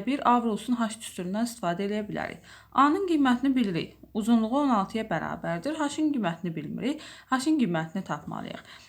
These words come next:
Bizə məsələnin şərtində demişdir ki, hər cərgə arasındakı məsafə bir metrdir. Və baxırıq ki, e, burada aralarındakı ne-, neçə metr məsafə var? Birinci adam burada yerləşir, birinci cərgə.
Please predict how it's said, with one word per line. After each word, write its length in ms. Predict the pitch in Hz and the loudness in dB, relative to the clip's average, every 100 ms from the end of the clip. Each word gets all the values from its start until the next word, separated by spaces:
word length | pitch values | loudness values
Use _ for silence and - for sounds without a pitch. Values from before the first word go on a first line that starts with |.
| - | -8
Bizə 240 | 233 247 349 | 0 2 4
məsələnin 400 | 349 277 254 277 | 2 0 0 0
şərtində 340 | 269 233 233 254 | 0 -2 -2 -2
demişdir 480 | 240 240 240 202 175 | 0 0 0 -4 -6
ki, 160 | - 196 240 | -4 -4 0
hər 240 | 277 277 | 0 0
cərgə 400 | 262 208 196 233 | 0 -2 0 -2
arasındakı 720 | 202 180 - 180 180 180 214 | -2 -2 -4 -6 -6 -4 -6
məsafə 500 | 190 180 190 190 285 285 | -4 -4 -4 -4 -4 2
bir 160 | 247 190 | 2 2
metrdir. 600 | 147 - - - - - - - - - | -2 -8 -12 -12 -10 -14 -14 -18 -18 -2
Və 100 | 277 294 | 0 2
baxırıq 440 | 285 - 392 214 | -2 -2 -4 -6
ki, 160 | - 190 165 - _ - | -2 -2 -2 -10 _ -2
e, 100 | 196 185 180 | 0 0 -2
burada 200 | 294 - - | 0 2 4
aralarındakı 720 | 247 233 233 233 226 233 - | 6 4 4 2 2 -2 -2
ne-, 320 | 285 220 208 202 208 | -2 2 0 2 2
neçə 260 | 208 285 | 2 2
metr 320 | 311 302 - 185 | 2 2 0 -2
məsafə 640 | 175 165 - 160 165 165 | 0 -2 -2 -6 -4 -6
var? 180 | - - - - - - | -6 -8 -10 -20 -14 0
Birinci 360 | 262 285 277 339 | 4 6 6 4
adam 360 | 349 277 262 285 269 | 4 4 2 0 0
burada 220 | 254 185 | 0 0
yerləşir, 680 | 160 147 - 165 - 170 208 | -4 -6 -8 -8 -6 -6 -2
birinci 360 | 214 180 165 170 | -2 -2 -4 -6
cərgə. 340 | - - - | -8 -8 -8